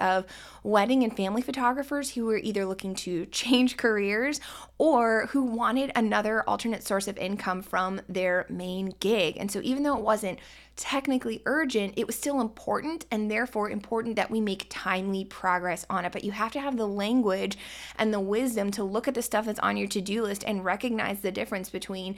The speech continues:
is this, does this feel important simply because it's time sensitive or because it's at the top of my inbox, or is this actually an important project that's going to move my business forward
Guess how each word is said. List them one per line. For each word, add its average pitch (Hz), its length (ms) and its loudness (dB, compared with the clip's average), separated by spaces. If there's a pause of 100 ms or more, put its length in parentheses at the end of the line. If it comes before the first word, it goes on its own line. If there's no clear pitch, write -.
(260)
is 285 260 2
this, 254 280 2
does 269 240 0
this 359 160 0
feel 311 240 -2
important 277 400 0
simply 262 240 2
because 220 320 -2
it's 196 140 -6
time 180 220 -4
sensitive 320 640 2
or 208 100 2
because 202 440 -2
it's 185 220 0
at 190 140 6
the 185 80 -4
top - 260 2
of 170 80 -8
my 190 180 -4
inbox, 294 380 4 (320)
or 262 180 6
is 262 180 0
this 339 240 0 (120)
actually 233 760 0
an 202 80 0
important 202 580 -2
project 226 540 2 (200)
that's 233 200 2
going 233 280 4
to 262 100 2
move 226 200 0
my 208 180 4
business 196 480 0
forward 196 420 2